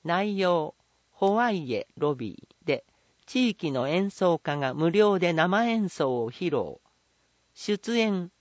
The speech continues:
白谷貴子、藤岡千恵美こと、長谷部鉱山尺八。曲目、春の海、琴歌、マリト殿様、北海民謡帳。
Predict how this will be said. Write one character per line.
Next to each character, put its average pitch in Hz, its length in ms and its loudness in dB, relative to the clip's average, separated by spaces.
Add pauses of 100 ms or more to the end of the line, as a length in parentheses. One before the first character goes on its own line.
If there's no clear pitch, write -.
(300)
白 240 340 -2
谷 139 180 -4
貴 160 340 -2
子、 - 260 -8 (520)
藤 202 340 0
岡 185 300 2
千 165 260 -4
恵 165 140 0
美 147 220 -4 (220)
こ 190 160 2
と、 - 280 -6 (720)
長 190 140 0
谷 220 180 0
部 202 140 2
鉱 180 320 4
山 107 360 -8 (160)
尺 143 360 -4
八。 131 440 -8 (800)
曲 208 320 0
目、 214 460 0 (520)
春 226 360 2
の 123 160 -2
海、 131 320 -6 (640)
琴 196 420 2
歌、 - 320 -6 (540)
マ 175 180 2
リ 220 160 -2
ト 180 160 2
殿 160 320 0
様、 135 420 -4 (720)
北 190 200 2 (120)
海 226 300 4
民 214 340 2
謡 185 240 2
帳。 151 540 -4